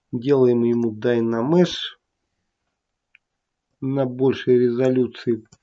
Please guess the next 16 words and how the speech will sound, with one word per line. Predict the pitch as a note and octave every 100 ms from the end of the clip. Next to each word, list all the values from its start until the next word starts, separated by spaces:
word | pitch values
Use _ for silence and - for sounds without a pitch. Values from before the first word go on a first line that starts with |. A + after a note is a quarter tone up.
| _ _
пойдет. | - A#2+ A2+ B2+ A2+ A2+ - _ _ _ _ _ _ _ _ _ -
Так, | B2+ A2+ B2+
это | B2 A#2
все | - B2
равно | A#2+ B2 A#2+
мало. | A2+ B2 D3+ D3+ D3+ C#3 - -
Модель | B2 A#2 B2 A2
маленькая | B2 C#3+ C#3+ A#2+ A2+ A#2
у | A2+
меня. | A#2 A2+ G#2 _ _ _ _ _ _ _ _
Так, | C#3 A#2+ -
побольше | F3 D#3 A#2 A#2+ A#2+ A2+ - G#2+
поставим. | A2 G2 - A2+ A2
Вот | A2+ G#2+
шестнадцать | B2 G#2+ B2+ A#2 - G#2+
тысяч. | - A2 - G#2+ -